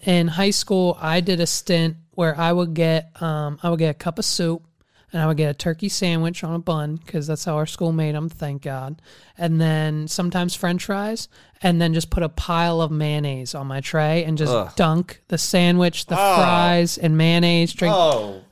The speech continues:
Speaker 1: Oh, yeah. Oh, yeah.
Speaker 2: Oh, no.
Speaker 1: I ate probably, like,
Speaker 2: Oh, I wasn't expect-, I almost
Speaker 1: I ate
Speaker 2: gagged right
Speaker 1: so
Speaker 2: there.
Speaker 1: much mayonnaise in high school.
Speaker 2: I can feel
Speaker 1: So
Speaker 2: it in
Speaker 1: much
Speaker 2: my
Speaker 1: mayonnaise.
Speaker 2: throat. Stop saying mayonnaise. Oh, my
Speaker 1: Ugh,
Speaker 2: God.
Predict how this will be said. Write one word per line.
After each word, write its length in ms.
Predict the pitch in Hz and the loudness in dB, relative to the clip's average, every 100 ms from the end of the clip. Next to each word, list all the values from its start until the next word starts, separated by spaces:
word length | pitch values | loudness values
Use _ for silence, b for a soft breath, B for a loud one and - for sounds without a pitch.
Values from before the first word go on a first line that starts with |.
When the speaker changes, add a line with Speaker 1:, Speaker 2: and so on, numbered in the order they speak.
| 180 | 0
Speaker 1:
Oh, 480 | 185 180 175 175 | 4 6 6 6
yeah. 440 | 160 147 147 147 143 - _ | 4 2 2 0 -2 -6 _
Oh, 280 | 170 190 196 | -2 2 4
yeah. 480 | 185 165 160 156 208 | 4 4 4 4 2
Speaker 2:
Oh, 120 | 170 | 2
no. 500 | 139 147 170 139 113 | 0 2 4 2 2
Speaker 1:
I 140 | 180 190 | 2 2
ate 260 | 190 185 | 2 2
probably, 720 | - 185 180 170 175 170 160 160 | 2 2 0 2 2 2 0 0
like, 380 | 160 156 - _ _ _ _ - | 0 0 -4 _ _ _ _ 0
Speaker 2:
Oh, 200 | 190 196 | 2 4
I 20 | |
wasn't 260 | 190 165 151 | 2 -2 -6
expect-, 380 | 139 170 170 | -4 -4 -2
I 60 | 151 | -2
almost 300 | 170 160 135 | -2 -2 0
Speaker 1:
I 120 | 185 | 4
ate 20 | 190 | 6
Speaker 2:
gagged 420 | 190 180 180 139 | 6 4 2 0
right 160 | 127 | 0
Speaker 1:
so 240 | 123 233 214 | 2 4 6
Speaker 2:
there. 80 | 208 | 6
Speaker 1:
much 220 | 196 - | 4 4
mayonnaise 480 | 190 170 160 156 147 | 4 4 4 2 0
in 80 | 156 | 0
high 160 | 156 | 0
school. 400 | 143 - 135 135 - | -2 -4 -6 -8 -8
Speaker 2:
I 100 | 143 | -6
can 80 | 151 | -4
feel 220 | - 175 | -2 2
Speaker 1:
So 80 | - | 4
Speaker 2:
it 20 | |
in 60 | |
Speaker 1:
much 120 | 208 - | 4 2
Speaker 2:
my 100 | 190 | 2
Speaker 1:
mayonnaise. 260 | 175 156 | 2 2
Speaker 2:
throat. 260 | 147 143 127 | 2 0 -2
Stop 260 | - 156 147 | -4 -4 -2
saying 260 | 156 135 | -4 -4
mayonnaise. 500 | 120 120 113 107 98 92 | -4 -6 -6 -8 -10 -12
Oh, 100 | 117 | -6
my 80 | 147 | 2
Speaker 1:
Ugh, 200 | 180 156 | 4 4
Speaker 2:
God. 320 | 113 107 101 | 2 -2 -4